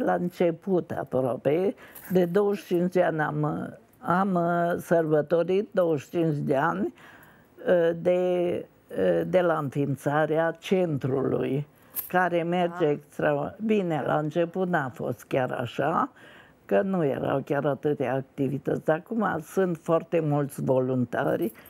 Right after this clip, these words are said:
Speaker 1: Am făcut și religie și psihologie, miercurea, în fiecare miercure, cu, e și, e și o terminat și teologia și psihologia, Călin Căpăraru.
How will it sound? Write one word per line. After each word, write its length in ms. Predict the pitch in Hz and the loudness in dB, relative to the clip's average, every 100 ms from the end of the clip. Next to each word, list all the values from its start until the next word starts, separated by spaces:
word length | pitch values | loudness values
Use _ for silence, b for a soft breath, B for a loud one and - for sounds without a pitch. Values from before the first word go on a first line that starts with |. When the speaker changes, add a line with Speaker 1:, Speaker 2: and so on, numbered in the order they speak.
| B B B B | B B B B
Speaker 1:
Am 180 | - 175 | -2 -2
făcut 460 | 175 190 185 254 233 | 0 -2 -2 -2 -2
și 260 | - 196 185 | 0 0 2
religie 640 | 165 151 147 165 156 151 | 2 2 -2 -2 0 0
și 280 | 135 - 147 | 0 -2 -2
psihologie, 1200 | - - 147 139 139 143 131 107 139 151 160 165 B B B | -4 -4 0 2 2 2 0 -2 0 2 2 0 B B B
miercurea, 1000 | 185 170 151 135 - 156 147 156 202 226 b b b _ | 0 2 2 -2 0 2 2 2 -2 -4 b b b _
în 180 | 202 175 | 0 2
fiecare 580 | 175 175 156 151 151 139 | 4 2 2 0 2 0
miercure, 880 | 147 156 151 - 160 160 170 269 - B B B B _ | 2 2 0 0 2 2 2 0 -4 B B B B _
cu, 760 | - 185 175 170 170 - - - _ _ _ _ _ _ _ _ | 0 2 4 2 2 0 -4 -8 _ _ _ _ _ _ _ _
e 480 | 180 190 180 180 | 0 2 4 2
și, 440 | 170 - - 190 185 175 165 - 185 - | 0 -4 0 2 2 0 -2 -4 -8 0
e 200 | 190 170 | 2 2
și 420 | - - 190 190 185 185 | -2 0 2 4 2 2
o 160 | 180 | 2
terminat 580 | 180 190 185 190 185 196 | 2 2 2 0 0 0
și 140 | 180 | -4
teologia 720 | 190 - 170 160 151 170 170 185 | -4 0 2 2 0 0 0 0
și 240 | - 175 | -2 -2
psihologia, 1080 | 156 - 165 147 143 151 147 147 160 170 170 | -2 -6 -2 0 2 2 2 0 0 2 0
Călin 380 | - 170 175 175 | 0 0 2 0
Căpăraru. 840 | 165 165 175 156 127 135 - 123 | 0 0 2 0 -2 -6 -10 -14